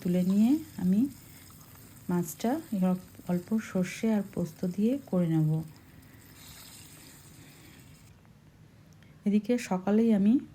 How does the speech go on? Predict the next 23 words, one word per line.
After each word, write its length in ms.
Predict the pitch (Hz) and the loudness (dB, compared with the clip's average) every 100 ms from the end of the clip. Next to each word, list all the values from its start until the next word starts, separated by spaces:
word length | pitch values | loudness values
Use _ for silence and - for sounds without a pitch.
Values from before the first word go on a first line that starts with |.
| - - - 180 | -20 -20 -20 -4
ঘুম 200 | 185 185 | 2 2
থেকে 240 | 196 202 | 2 0
উঠে 180 | 208 220 | 0 0
আগে 160 | 196 214 | 0 0
পায়েসটা 540 | 180 165 170 - 202 | 0 0 -2 -2 -6
করে 240 | 190 180 | -2 0
নিয়েছিলাম। 600 | 180 185 185 - 214 262 - - - - - - - - - - - - | 4 4 2 0 0 0 -4 -20 -20 -20 -20 -20 -20 -20 -20 -20 -16 -6
কড়াইতে 440 | 180 196 202 226 | -2 -2 -2 0
আমি 300 | 220 208 240 285 - - - - - - - - | 4 4 4 0 -10 -20 -20 -20 -20 -20 -20 -4
তেল 320 | 196 190 190 | 0 2 0
দিয়ে 340 | 190 208 226 277 - - - - - - | 2 2 2 -2 -10 -20 -20 -20 -20 -14
সর্ষে 500 | - 185 - - 233 | -6 -6 -4 -4 -4
আর 60 | 233 | -4
পোস্ত 320 | 175 175 - | -4 -4 -4
বাটাটা 440 | 185 185 185 185 190 | -4 -2 -2 -2 -2
দিয়ে 260 | 180 208 | 0 -2
পাবদা 400 | 262 185 170 170 | -2 -2 -2 -2
মাছটা 420 | 180 180 - 233 254 | 0 -2 -2 -4 -4
করে 260 | - 160 | -2 0
নিয়েছি। 500 | 160 156 147 - 160 - - - - - - - - - - - - - - - | 2 2 2 -2 -8 -8 -12 -20 -20 -20 -20 -20 -20 -20 -20 -20 -20 -20 -14 -4
এদিকে 420 | 185 214 240 254 330 - - - - - - - - - - - 202 | -2 0 2 0 -2 -10 -20 -20 -20 -20 -20 -20 -20 -20 -20 -10 -4
মাংস 360 | 190 190 185 | 0 0 -2
হচ্ছে, 680 | 208 208 202 - - 233 277 | -2 0 -2 -6 -2 -2 -2